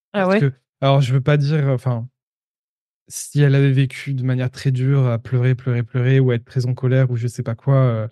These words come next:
Speaker 1: Mhm.
Speaker 2: tu vois, je veux pas dire que ça aurait été horrible et,
Speaker 1: Mhm.
Speaker 2: et je l'aurais, <laughs> je l'aurais pas supporté.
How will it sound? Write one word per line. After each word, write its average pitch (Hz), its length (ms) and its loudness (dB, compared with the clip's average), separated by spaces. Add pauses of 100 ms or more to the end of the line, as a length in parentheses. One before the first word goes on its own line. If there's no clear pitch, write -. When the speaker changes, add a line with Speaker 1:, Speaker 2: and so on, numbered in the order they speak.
(260)
Speaker 1:
Mhm. 202 280 0
Speaker 2:
tu - 100 -12
vois, 135 120 4
je 127 80 0
veux 120 60 -4
pas 117 140 -2
dire 123 220 -2
que 120 540 -2
ça - 160 -6
aurait 117 100 -4
été 117 160 -8
horrible 139 600 0
et, 131 300 2 (260)
Speaker 1:
Mhm. 190 480 0 (280)
Speaker 2:
et 165 80 2
je 143 120 4
l'aurais, 135 520 2
<laughs> - 220 -14
je - 120 -6
l'aurais 147 160 2
pas 147 100 2
supporté. 143 520 -4